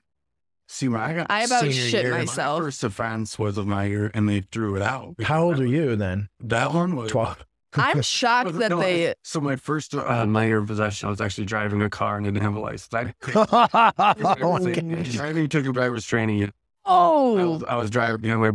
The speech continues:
Speaker 1: were smashing mailboxes.
Speaker 3: Wait, so you
Speaker 2: Dude,
Speaker 3: got
Speaker 2: Summer
Speaker 3: minor
Speaker 2: used
Speaker 3: in
Speaker 2: to do
Speaker 3: possession
Speaker 2: that.
Speaker 3: plus, like, not having a
Speaker 1: He didn't get, they didn't get me for the driving part.
Speaker 3: Wow,
Speaker 1: Yeah.
Speaker 3: that's
Speaker 1: Uh,
Speaker 3: twenty. Today you'd
Speaker 1: so
Speaker 3: be in, like, right?
Speaker 1: my
Speaker 2: You'd be
Speaker 1: older
Speaker 2: fu-
Speaker 1: brother, my old, the one time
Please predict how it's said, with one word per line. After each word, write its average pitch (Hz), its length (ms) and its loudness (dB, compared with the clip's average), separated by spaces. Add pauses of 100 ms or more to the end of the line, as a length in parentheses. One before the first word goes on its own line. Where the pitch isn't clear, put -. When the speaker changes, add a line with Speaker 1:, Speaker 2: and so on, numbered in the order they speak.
(160)
Speaker 1:
were 110 100 2
smashing 117 420 0
mailboxes. 107 640 0
Speaker 3:
Wait, 165 340 2
so 165 200 0
you 156 220 2
Speaker 2:
Dude, 127 100 -4
Speaker 3:
got 160 320 0
Speaker 2:
Summer 214 320 -2
Speaker 3:
minor 175 380 4
Speaker 2:
used 190 80 2
Speaker 3:
in - 0 -
Speaker 2:
to 160 40 -2
do 156 80 0
Speaker 3:
possession 160 300 2
Speaker 2:
that. 160 180 0
Speaker 3:
plus, 165 300 0
like, 160 140 2
not 131 260 0
having 131 280 0
a 113 360 -2 (160)
Speaker 1:
He 156 400 -4
didn't 165 220 2
get, 143 140 -2
they 135 120 0
didn't 147 160 0
get 151 100 -2
me 160 60 0
for 147 160 -2
the 143 60 0
driving 131 380 0
part. 95 280 -4 (640)
Speaker 3:
Wow, 113 580 -2 (260)
Speaker 1:
Yeah. 95 80 -4
Speaker 3:
that's 175 340 -2
Speaker 1:
Uh, - 40 -8
Speaker 3:
twenty. 156 240 0
Today 165 320 0
you'd 143 160 2
Speaker 1:
so 107 60 -6
Speaker 3:
be 117 100 -2
in, 101 140 -4
like, 95 240 -2
right? 107 200 0
Speaker 1:
my 123 120 -4
Speaker 2:
You'd 226 140 0
be 165 80 0
Speaker 1:
older 170 140 -2
Speaker 2:
fu- 160 60 0
Speaker 1:
brother, 139 280 -4
my 113 180 0
old, 127 220 -4
the 110 100 -2
one 117 420 0
time 110 480 -4